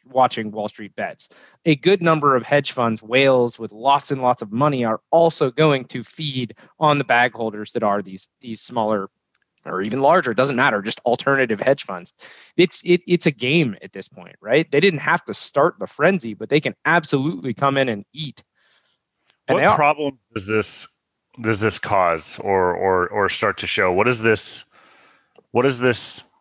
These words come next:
Speaker 2: revealing about? I mean, I feel like an event like this, there's usually historical pres-, precedents to, to things like this that could say it's coming, but I've seen a lot of articles that have been posted about things that need to be done about this. Now, they,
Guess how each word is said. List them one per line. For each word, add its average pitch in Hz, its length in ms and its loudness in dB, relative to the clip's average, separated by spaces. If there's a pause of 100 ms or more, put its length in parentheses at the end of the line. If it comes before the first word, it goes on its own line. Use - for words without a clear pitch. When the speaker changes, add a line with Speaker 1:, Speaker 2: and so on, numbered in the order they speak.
(140)
Speaker 2:
revealing 98 800 0 (140)
about? 87 540 0
I 101 80 0
mean, 104 100 2
I 107 40 2
feel 165 180 2
like 156 160 2
an 135 80 0
event 123 260 0
like 117 200 0
this, 110 460 -2 (400)
there's 117 120 -2
usually 123 260 2
historical 113 480 0
pres-, 101 340 -2 (120)
precedents 101 640 -2
to, 92 340 0
to 120 100 -4
things 98 320 -4
like 92 200 -2
this 98 240 -2
that 95 100 -8
could 101 160 -10
say 98 220 0
it's 98 180 -4
coming, 98 420 -4
but 92 180 -2 (380)
I've 131 180 -2
seen 165 200 0
a 156 60 2
lot 135 160 4
of 117 100 0
articles 117 460 0
that 113 60 -2
have 101 80 -4
been 104 140 0
posted 107 380 -2
about 90 380 0 (500)
things 151 420 -2
that 135 140 0
need 120 360 -2
to 113 120 -4
be 92 180 0 (140)
done 69 320 -4 (400)
about 73 380 -4
this. - 480 -12
Now, 85 300 0
they, 82 260 -2